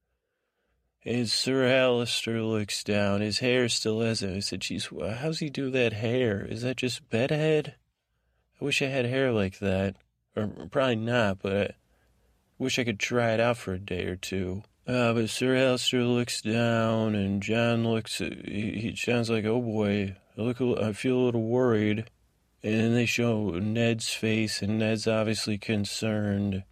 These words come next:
And Jon steps forward.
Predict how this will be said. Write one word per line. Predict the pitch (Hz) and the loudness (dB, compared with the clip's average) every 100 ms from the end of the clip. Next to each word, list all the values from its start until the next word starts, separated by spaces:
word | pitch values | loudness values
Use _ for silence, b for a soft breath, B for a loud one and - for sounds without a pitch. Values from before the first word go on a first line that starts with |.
| _ _ _ _ _ _ _ | _ _ _ _ _ _ _
And | 110 110 | -2 -2
Jon | 107 110 113 117 | 0 0 2 2
steps | - - 117 101 | 0 0 0 0
forward. | - - 107 110 107 107 107 104 | -8 -4 0 2 2 2 0 -2